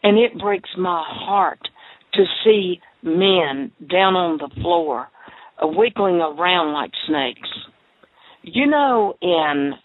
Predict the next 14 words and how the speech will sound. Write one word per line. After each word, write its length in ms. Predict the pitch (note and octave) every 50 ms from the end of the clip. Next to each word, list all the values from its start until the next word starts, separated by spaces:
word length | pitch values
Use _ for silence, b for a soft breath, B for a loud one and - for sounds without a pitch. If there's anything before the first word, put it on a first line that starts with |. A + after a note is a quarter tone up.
| -
uh, 400 | - D#3 D3 C#3 C3+ C3 B2+ B2 B2 -
my, 720 | D3+ D3+ C#3+ C#3+ D3+ D#3 D#3 D#3 D#3 D3+ D3+ D3 C#3 B2+ - -
uh, 380 | C#3 D3 D3 C#3 C#3 C3 - D3+
ministry, 800 | D3 D#3 E3 D#3+ E3 D#3 D3 - - - C#3+ C3+ B2 A#2+ A2+ _ _ B B B B B B B B -
I've 200 | F3+ A3+ B3+ A#3+ - - -
seen 320 | F#3+ E3+ D#3 D3+ C#3+ C#3+ -
people 400 | - F3 - - - F#3 F3 - -
come 240 | G3+ G3 G3 G3 G3+
in 260 | G#3 A3 A3 G3+ E3
with 140 | D3 C#3+ -
the 60 | C#3+
Kundalini 680 | - - E3+ D#3+ D#3 D3+ D#3 D3 D3+ D3+ D3 D3 D3 C#3+ - -
spirit 500 | - - - E3 E3 E3 D#3+ E3+ E3+ - - B B B B B B B B B B - -
and 180 | E3+ D#3 D3+